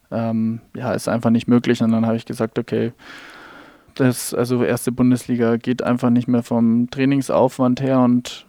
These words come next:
ähm, genau, war ja jetzt, ich, wie lange bin ich jetzt schon Vorstand in Füssen? Sechs, sechs, acht Jahre, irgendwie sowas, äh, um den Dreh rum.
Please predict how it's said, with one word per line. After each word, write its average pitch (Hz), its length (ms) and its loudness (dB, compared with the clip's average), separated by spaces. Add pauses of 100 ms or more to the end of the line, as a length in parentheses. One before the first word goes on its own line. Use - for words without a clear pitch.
ähm, 123 420 -6 (140)
genau, 113 240 -2
war 113 160 6
ja 123 240 4
jetzt, - 420 -10 (420)
ich, - 180 -12 (100)
wie 143 140 -10
lange 131 180 -8
bin 135 120 -6
ich 131 40 -6
jetzt 131 140 -4
schon 123 120 -4
Vorstand 131 400 0
in 123 120 0
Füssen? 147 500 -4
Sechs, - 540 -12
sechs, - 260 -8
acht - 240 -6
Jahre, 147 380 0
irgendwie 143 320 -6
sowas, 156 500 -6
äh, 156 200 -4
um 147 180 -4
den 147 140 -6
Dreh 156 200 -4
rum. 156 300 -2